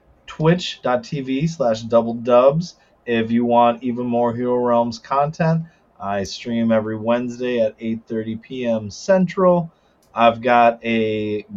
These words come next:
giveaway that I'm doing next week, uh, that you'll probably be able to get in on it if you listen to this, uh, of,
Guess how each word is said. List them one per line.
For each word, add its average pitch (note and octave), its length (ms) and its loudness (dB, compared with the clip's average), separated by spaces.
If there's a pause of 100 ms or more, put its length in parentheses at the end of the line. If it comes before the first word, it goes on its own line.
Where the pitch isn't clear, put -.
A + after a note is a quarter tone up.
(140)
giveaway B2 1080 4 (340)
that A#2+ 160 6
I'm A2+ 240 4
doing A#2+ 560 0
next A2+ 380 -2
week, A#2 560 -2
uh, A2 420 2
that A2+ 160 -6
you'll A#2+ 140 -6
probably B2 320 0
be B2 60 0
able A#2 140 0
to A2 60 -6
get A2 160 -4
in A2+ 160 -2
on A2+ 200 2
it A#2 100 0
if C3+ 120 -8
you A2 120 -8
listen G#2+ 240 -8
to G#2+ 60 -6 (100)
this, - 240 -8 (420)
uh, A2+ 520 4 (140)
of, A2+ 420 6